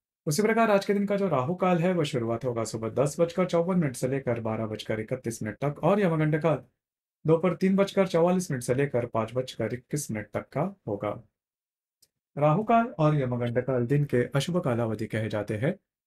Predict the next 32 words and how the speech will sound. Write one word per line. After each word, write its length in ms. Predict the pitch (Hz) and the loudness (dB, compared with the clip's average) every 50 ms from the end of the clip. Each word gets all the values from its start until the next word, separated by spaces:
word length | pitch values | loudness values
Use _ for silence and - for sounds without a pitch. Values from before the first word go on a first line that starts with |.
| _ _ _ _ - | _ _ _ _ 0
इसमें 260 | 190 - - 202 214 | 0 2 2 0 0
किसी 240 | 208 - 160 - 190 | 2 0 2 2 2
भी 120 | 175 196 208 | 2 2 2
प्रकार 320 | 196 170 151 - 156 147 | 2 0 2 2 2 2
के 120 | 147 143 135 | 2 0 0
महत्वपूर्ण 480 | 127 117 117 117 - 123 120 120 120 120 | 0 0 -2 0 -2 -2 -2 -2 -4 -2
काम 280 | 120 139 127 117 113 - - _ _ | -2 -2 -2 -2 -4 -8 -14 _ _
या 60 | 123 | -4
फिर 180 | 120 - 120 107 | -2 -2 -2 -2
निर्णय 400 | 113 131 135 127 117 107 107 - _ - | 0 -2 -2 -2 -4 -4 -6 -8 _ -6
बिल्कुल 380 | 117 107 104 104 - 110 104 | -6 -4 -6 -4 -8 -8 -8
भी 160 | 101 104 123 160 226 - _ _ - | -4 -4 -4 -4 -4 -6 _ _ -8
नहीं 200 | 110 95 110 98 | -8 -6 -6 -8
लेना। 300 | 101 101 113 120 127 - _ _ _ _ _ _ _ _ _ _ _ _ _ _ _ _ _ _ _ _ _ _ _ _ _ | -10 -10 -12 -12 -14 -16 _ _ _ _ _ _ _ _ _ _ _ _ _ _ _ _ _ _ _ _ _ _ _ _ _
उसी 180 | 160 151 185 226 | -2 2 4 4
प्रकार 220 | 233 226 240 226 | 6 6 6 6
आज 140 | 214 196 - | 4 4 4
के 80 | - | 2
दिन 120 | 196 196 190 | 2 2 4
का 60 | 202 | 4
जो 100 | 196 196 | 2 2
चंद्रमा 440 | 185 170 139 139 143 143 143 143 143 | 2 2 0 2 0 0 0 0 0
है, 180 | 131 147 147 | 0 0 0
यह 60 | 135 127 | 0 0
चंद्रमा 400 | - 139 143 151 151 139 123 120 | -2 -2 -2 0 0 0 0 -2
संपूर्ण 520 | 123 - 143 147 147 - 196 196 175 160 | 0 0 0 0 2 2 4 4 4 4
दिन 220 | 123 123 120 120 117 | 4 2 0 0 0
धनु 280 | 113 131 147 175 185 | 0 0 2 2 2
राशि 300 | 180 139 113 110 - 127 | 2 2 0 0 -2 -2
में 200 | 113 117 135 170 185 - | 0 0 0 -2 -4 -6
भ्रमण 280 | - 113 113 101 101 107 | -4 -4 -2 -2 -4 -6
करेगा। 420 | 107 - 104 104 104 104 107 113 | -6 -6 -6 -6 -6 -6 -8 -10